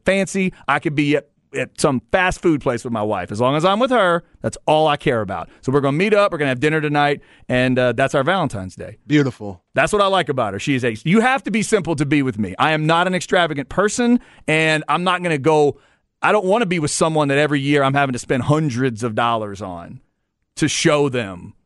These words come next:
Speaker 1: Like, I'm gonna show you throughout the year, hopefully, that I appreciate you and that I love you and all that. I, yeah, I'm not Mister Showy.
Speaker 2: Your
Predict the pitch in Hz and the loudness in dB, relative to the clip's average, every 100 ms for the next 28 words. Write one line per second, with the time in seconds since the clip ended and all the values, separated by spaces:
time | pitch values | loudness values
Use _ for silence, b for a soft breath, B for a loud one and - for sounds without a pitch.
0 | _ 120 143 202 190 208 185 180 165 160 | _ -2 0 0 2 0 0 -2 0 0
1 | 151 131 120 139 143 151 156 170 160 131 | 0 0 0 2 2 2 0 0 2 0
2 | 101 98 160 147 151 147 - 147 143 113 | -2 -4 -2 -2 0 -2 -2 0 0 0
3 | 104 101 156 151 143 139 139 135 b b | -4 0 0 0 -2 0 0 -2 b b
4 | b 131 127 123 127 113 98 117 127 120 | b -4 -4 -6 -6 -4 -2 -2 0 -2
5 | 110 117 - 107 - 107 92 80 - _ | 0 -2 -2 -6 0 0 -2 -8 -20 _
6 | 123 175 | 0 4